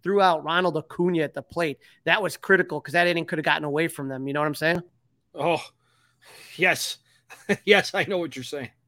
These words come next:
Speaker 1: I mean, it just, Tauchman just really kind of, you know, even if he doesn't get a hit, he's always doing something. That's the, w-, whether it's that defensive play or whether, you know, sometimes he even, when he gets an out, it's a productive out. He may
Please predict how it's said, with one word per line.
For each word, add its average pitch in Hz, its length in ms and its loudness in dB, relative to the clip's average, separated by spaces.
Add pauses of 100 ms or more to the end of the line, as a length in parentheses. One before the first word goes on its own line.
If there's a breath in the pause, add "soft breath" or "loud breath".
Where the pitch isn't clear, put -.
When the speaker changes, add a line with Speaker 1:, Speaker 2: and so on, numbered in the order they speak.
(140)
Speaker 1:
I 180 100 2
mean, 214 240 6
it 254 80 -2
just, 254 220 0
Tauchman 247 500 -2
just 190 220 -4
really 208 280 4
kind 208 240 0
of, 175 180 -4
you 226 220 2
know, 190 160 4
even 226 200 2
if 196 60 0
he 208 60 -4
doesn't 196 220 2
get 180 140 -2
a 156 40 0
hit, 156 240 -4
he's 165 120 -2
always 262 180 2
doing 196 200 0
something. 185 440 -4
That's 175 180 -4
the, 220 160 -2
w-, 202 240 -8 (300 loud breath)
whether 190 320 6
it's 180 140 0
that 185 220 0
defensive 226 680 -2
play 220 320 0
or 185 160 2
whether, 190 380 0
you 240 120 -4
know, 240 80 2
sometimes 285 460 2
he 240 140 0
even, 233 240 -2
when 214 120 6
he 214 80 2
gets 202 320 0
an 190 140 -4
out, 202 180 4
it's 151 140 -10
a - 20 -8
productive 165 640 0
out. 180 220 4
He 170 80 0
may 180 340 4